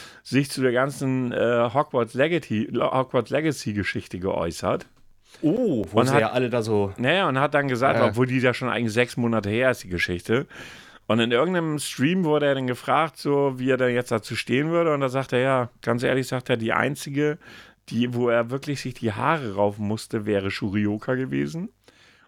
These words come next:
Speaker 1: Und Shurioka hat ja auch ganz offensichtlich über ihn gelogen. Das hat er auch mit den Worten gesagt. Weil Shurioka hat ja gesagt, Gronk hätte nie einen Shitstorm gehabt. Hatte er aber
Speaker 2: Äh,
Speaker 1: damals.
Speaker 2: was?
Speaker 1: Ja, ja, pass auf.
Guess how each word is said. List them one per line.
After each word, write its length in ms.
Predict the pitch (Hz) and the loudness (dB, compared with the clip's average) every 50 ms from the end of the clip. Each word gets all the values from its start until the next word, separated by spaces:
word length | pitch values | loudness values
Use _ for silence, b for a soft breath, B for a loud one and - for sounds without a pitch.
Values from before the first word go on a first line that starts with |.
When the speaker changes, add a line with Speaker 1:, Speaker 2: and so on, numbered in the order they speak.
| b | b
Speaker 1:
Und 200 | b - 120 117 | b 0 0 0
Shurioka 640 | 117 - 123 107 104 110 110 107 117 117 - 139 117 | 0 0 0 0 2 2 2 0 0 -2 -4 -4 -4
hat 120 | 117 123 123 | -4 -2 0
ja 60 | 117 | 0
auch 200 | - - - - | 0 -2 -2 -2
ganz 320 | - 98 107 120 117 - - | 0 0 0 0 -2 -4 -2
offensichtlich 600 | - 110 - 131 110 98 113 107 104 107 110 110 | -2 -2 0 -2 -2 -2 -2 -4 -4 -4 -4 -2
über 160 | 104 104 104 | -2 0 0
ihn 100 | 101 95 | 0 0
gelogen. 640 | 92 90 87 90 92 92 92 95 110 131 160 220 - _ _ _ _ _ _ _ _ _ _ _ _ _ _ _ _ _ _ _ _ _ _ _ - | -2 -2 -2 -2 -2 -4 -4 -4 -4 -4 -4 -4 -6 _ _ _ _ _ _ _ _ _ _ _ _ _ _ _ _ _ _ _ _ _ _ _ -8
Das 180 | 104 101 - | -6 -4 -2
hat 120 | 120 123 120 | 0 0 2
er 60 | 113 | 2
auch 120 | 117 113 | 0 0
mit 200 | 113 113 101 92 | -2 -4 -4 -2
den 240 | 110 104 104 104 98 | 0 0 0 0 0
Worten 300 | 101 101 101 - - 101 | 0 0 0 0 0 -2
gesagt. 640 | 95 98 87 85 87 85 101 123 208 - _ _ _ _ b b b b b b b b | -6 -6 -4 -4 -4 -2 -4 -4 -6 -8 _ _ _ _ b b b b b b b b
Weil 100 | - 104 | 0 0
Shurioka 640 | - - 123 98 101 110 107 104 117 - 160 143 | 2 2 0 2 2 2 2 2 0 2 2 2
hat 120 | 151 151 - | 2 2 0
ja 120 | 156 147 | 0 0
gesagt, 400 | 143 147 143 147 151 151 143 - | 2 2 2 2 0 0 -2 -4
Gronk 340 | - - 110 117 127 135 131 | -4 0 0 2 2 0 -2
hätte 260 | 131 127 123 123 120 | -2 -2 0 0 0
nie 180 | 110 113 117 113 | 0 0 0 0
einen 100 | 107 98 | 0 0
Shitstorm 640 | - - 170 175 - - - - 101 98 98 92 87 | 0 0 -2 -2 -2 -4 -4 -2 0 0 0 0 -2
gehabt. 400 | 87 82 90 101 147 - - - - - - _ _ _ _ _ _ _ _ | -4 -2 -2 -2 -2 -4 -6 -20 -20 -20 -20 _ _ _ _ _ _ _ _
Hatte 320 | - - 98 131 - 147 120 | -6 -2 -2 0 0 2 0
er 140 | 95 90 | 2 2
aber 180 | 85 87 - 120 | 0 2 2 2
Speaker 2:
Äh, 60 | - | 0
Speaker 1:
damals. 320 | 78 82 82 98 107 147 - | 0 0 0 2 2 2 2
Speaker 2:
was? 300 | 113 143 165 - - - | 0 -2 -4 -6 -6 -4
Speaker 1:
Ja, 120 | 85 85 | -2 0
ja, 180 | 95 107 120 127 | 0 0 0 0
pass 200 | - 101 82 92 | -2 -4 -2 0
auf. 320 | 98 113 147 180 - - | 0 0 0 -2 -6 -14